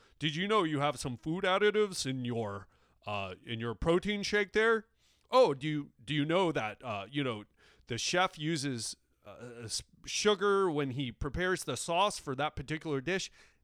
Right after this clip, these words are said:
Don't be that guy. Nobody wants to hang out with that guy. And I'm, I can say that because I've been that guy. All right. And that's why I don't get too crazy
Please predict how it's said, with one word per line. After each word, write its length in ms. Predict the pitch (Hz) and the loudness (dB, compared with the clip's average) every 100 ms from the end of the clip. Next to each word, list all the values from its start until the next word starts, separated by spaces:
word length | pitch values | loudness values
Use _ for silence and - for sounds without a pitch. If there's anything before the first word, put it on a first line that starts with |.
| - | 0
Don't 200 | 208 - | 0 0
be 160 | 214 208 | -6 -4
that 260 | 131 110 | -6 -6
guy. 300 | 127 98 95 _ _ | -8 -10 -12 _ _
Nobody 320 | 147 226 240 | -2 -2 -2
wants 300 | 226 233 220 - | 0 2 2 -2
to 100 | 185 | -2
hang 200 | 214 226 | 0 0
out 180 | 220 | 0
with 140 | 131 - | -2 -6
that 240 | 117 95 | -6 -6
guy. 320 | 110 87 65 - _ _ _ _ | -10 -10 -14 -20 _ _ _ _
And 140 | 147 156 | -4 -2
I'm, 300 | 190 214 - _ _ | -2 -4 -12 _ _
I 100 | 147 | -6
can 200 | 196 196 | -6 -4
say 340 | 147 - 185 202 | -6 -2 -2 0
that 360 | 214 226 - | -2 -2 -4
because 320 | 151 - 160 165 | -10 -8 -6 -4
I've 240 | 143 117 | -6 -2
been 260 | 170 220 170 | 0 0 -2
that 240 | 120 107 | -6 -6
guy. 380 | 123 92 71 - _ _ _ _ _ - | -6 -6 -10 -18 _ _ _ _ _ -6
All 80 | 120 | 0
right. 260 | 135 175 - | 0 -2 -4
And 120 | 147 | 2
that's 240 | 180 202 | 2 2
why 180 | 208 190 | 2 2
I 60 | 185 | 4
don't 200 | 185 180 | 0 0
get 200 | 185 - | -4 -4
too 240 | - 202 | -6 -6
crazy 720 | - 185 208 220 151 131 139 | -6 -2 -2 -2 -4 -6 -6